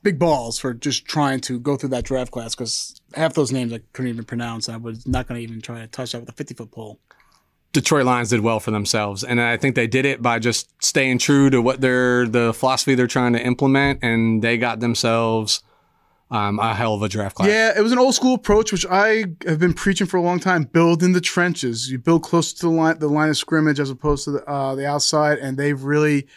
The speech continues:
Speaker 1: have hammered that down with their draft and their offseason. The only thing they really lack is a quarterback and some skill position players, in my honest opinion.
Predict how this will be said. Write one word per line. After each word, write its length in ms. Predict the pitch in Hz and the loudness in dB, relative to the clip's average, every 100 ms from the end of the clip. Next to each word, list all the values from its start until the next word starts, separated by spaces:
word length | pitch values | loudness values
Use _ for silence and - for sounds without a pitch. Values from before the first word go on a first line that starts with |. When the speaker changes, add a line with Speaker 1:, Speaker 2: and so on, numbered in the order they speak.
| - | -10
Speaker 1:
have 180 | - 147 | -4 -2
hammered 560 | 101 160 156 147 143 143 - | 0 0 2 2 0 -6 -4
that 240 | 147 143 | -2 0
down 420 | 127 143 139 139 139 | 0 0 0 -2 -4
with 180 | 143 | -6
their 100 | 139 | -4
draft 360 | 127 139 139 135 | -4 -4 -4 -4
and 100 | 123 | -6
their 120 | 127 | -6
offseason. 580 | 123 127 127 - 127 139 | -6 -8 -6 -6 -4 -4
The 80 | 139 | -2
only 160 | 151 | -2
thing 140 | 156 165 | -2 0
they 100 | 151 | 0
really 320 | 139 151 147 | 0 -2 -2
lack 380 | 135 135 165 170 | -2 -2 -4 -4
is 160 | 131 | -6
a 40 | 135 | -6
quarterback 680 | - 135 143 147 147 180 - - - - - - | -6 -2 -2 0 0 0 -4 -20 -20 -20 -20 -6
and 200 | 139 156 | -4 -2
some 120 | 175 | -2
skill 260 | - 185 220 | 0 0 0
position 420 | 180 143 - 120 | -2 -4 -4 -6
players, 340 | 123 120 117 | -6 -8 -8
in 100 | 123 | -8
my 140 | 120 120 | -8 -8
honest 220 | 120 120 | -10 -10
opinion. 320 | 120 120 120 | -10 -12 -12